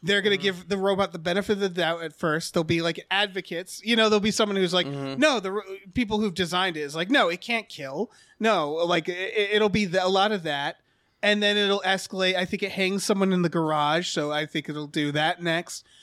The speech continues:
Speaker 1: And it'll do the Chucky murders. And then I think the dancing is in the end, where I'm pretty sure the doll is gonna go on some sort of rampage.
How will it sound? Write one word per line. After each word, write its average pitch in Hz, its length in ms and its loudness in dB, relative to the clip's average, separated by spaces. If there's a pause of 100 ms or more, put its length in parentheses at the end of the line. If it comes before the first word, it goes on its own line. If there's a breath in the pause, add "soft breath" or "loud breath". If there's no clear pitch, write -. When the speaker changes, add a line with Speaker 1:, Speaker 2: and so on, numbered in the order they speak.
(180 soft breath)
Speaker 1:
And 196 140 2
it'll 190 160 2
do 185 180 0
the 180 100 -2
Chucky 202 360 -2
murders. 180 380 0
And 190 180 2
then 202 80 4
I 208 80 2
think 190 200 -4
the 180 60 -14
dancing 180 420 -2
is 160 140 -2
in 160 120 -2
the 160 160 2
end, 190 320 0 (280 soft breath)
where 190 160 2
I'm 185 100 -2
pretty 196 260 2
sure 190 160 0
the 170 100 -2
doll 170 240 2
is 165 140 -4
gonna 160 160 0
go 160 160 0
on 156 140 0
some 151 180 -6
sort 147 160 -4
of 147 160 -8
rampage. 226 720 0